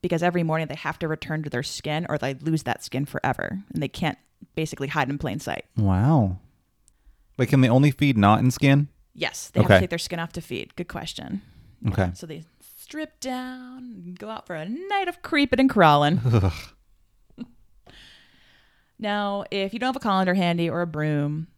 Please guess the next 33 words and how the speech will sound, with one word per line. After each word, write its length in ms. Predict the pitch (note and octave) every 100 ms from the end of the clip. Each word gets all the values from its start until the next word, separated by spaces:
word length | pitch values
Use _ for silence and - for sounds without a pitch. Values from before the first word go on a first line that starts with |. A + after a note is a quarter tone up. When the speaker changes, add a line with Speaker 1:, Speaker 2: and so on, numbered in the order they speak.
| _
Speaker 1:
there's 180 | F3+ F3 -
also, 260 | E3+ E3+ F3+
of 120 | -
course, 240 | D#3 D3+
good 220 | D#3+ F3+
old 200 | F#3+ G3
salt, 460 | - - C#2+ - - F3+ - _ _
the 200 | D#3 E3
most 320 | D3 D#3+ D3+ D#3+
versatile 320 | G#3+ A#3+ A#3
seasoning 420 | - A#3 A#3 A#3+
and 120 | D#3+ D#3
monster 320 | D#3+ E3+ F3
repellent 440 | E3+ - D3+ -
there 260 | C3+ C#2 -
is. 180 | - - _ - -
Speaker 2:
If 120 | G2+
you 60 | A2
don't 140 | B2+
have 160 | C3 A#2+
salt, 360 | - G#2+ F#2+ -
are 80 | G#2
you 160 | G#2
really 240 | G#2 G#2+ G#2+
even 240 | G2+ F#2+
alive? 420 | F2+ G2+ A2 G#2+ - -
Speaker 1:
I 60 | E3+
don't 140 | -
know, 100 | -
really. 380 | - - E2 D#2+
Ugh, 80 | - - -
come 120 |
on. 40 | -